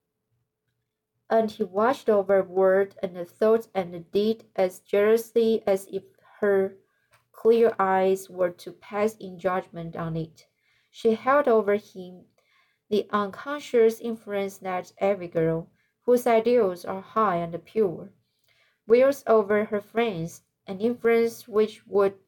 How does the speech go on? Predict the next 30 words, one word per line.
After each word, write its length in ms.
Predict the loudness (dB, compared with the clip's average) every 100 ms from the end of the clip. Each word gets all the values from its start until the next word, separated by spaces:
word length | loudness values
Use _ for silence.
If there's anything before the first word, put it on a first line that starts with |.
| _
endure 600 | -16 -4 0 2 4 2 0
as 240 | -2 -4
long 300 | -6 -6 -4
as 240 | -8 -10
she 140 | -18 -12
was 280 | -4 -6 -2
faithful 540 | 0 0 0 -2 -4
to 340 | -8 -14 -12
those 340 | -2 0 0 -4 _
ideals, 500 | -12 -6 0 0 0
and 180 | -8 -8 -8
which 320 | -6 -6 -8 _ _ _ _
she 200 | -6 0
would 200 | 2 2
as 220 | 0 0 0
certainly 460 | 0 0 -2 -12
lose 420 | -6 2 2 2
it, 140 | -6 -16 _
lose 480 | -4 2 4 2 -8 -6
if 160 | -6
she 240 | -6 -6 -6
were 480 | -6 -4 0 0 -4 _ _ _ _ _ _
s-, 280 | -20 -20 -20 _ _ _ _ _ _ _
if 140 | -8
she 380 | -8 -6 0 2
were 380 | 2 2 2 0 0
ever 320 | 0 2 -2
false 440 | -2 0 2 2
to 160 | -4 -14
them. 400 | -12 -12 -12 -18